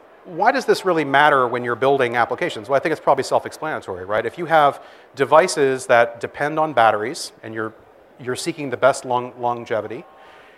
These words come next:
and you're also trying to minimize the latency of interactions with that device. So for example, how quickly can I get feedback to a light on my device if I push a button? M Q T T will consistently and over time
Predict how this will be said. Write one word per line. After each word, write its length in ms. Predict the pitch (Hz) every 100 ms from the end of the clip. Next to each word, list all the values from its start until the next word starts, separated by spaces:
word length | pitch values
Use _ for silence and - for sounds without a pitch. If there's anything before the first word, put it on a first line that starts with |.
| _
and 100 | 139
you're 120 | 143 147
also 360 | 170 202 185
trying 240 | 170 160 143
to 80 |
minimize 400 | 139 151 143 143
the 80 | 131
latency 460 | 117 139 147 - 123
of 100 | 117
interactions 720 | 135 120 123 143 - 107 113
with 120 | 117
that 180 | 113 104
device. 360 | 110 104 104 123
So 140 | 123
for 140 | -
example, 440 | 113 123 120 120 - - - - -
how 160 | 160
quickly 460 | 160 175 180 156 135
can 200 | - 135
I 80 | 127
get 200 | 139 -
feedback 600 | - 156 139 127 120 -
to 180 | 139 120
a 0 |
light 500 | 110 139 135 - - - - -
on 120 | 123
my 160 | 127 117
device 400 | 113 120 165 -
if 80 | 110
I 40 |
push 240 | - 143
a 60 | 113
button? 420 | 101 123 - 147 - _ - - - - _ _ -
M 140 | 156
Q 140 | 165 175
T 120 | 170
T 240 | - 180
will 240 | 147 143 139
consistently 920 | - 147 - - 240 - 165 123 117
and 100 | 123
over 220 | 147 139
time 480 | - 165 131 107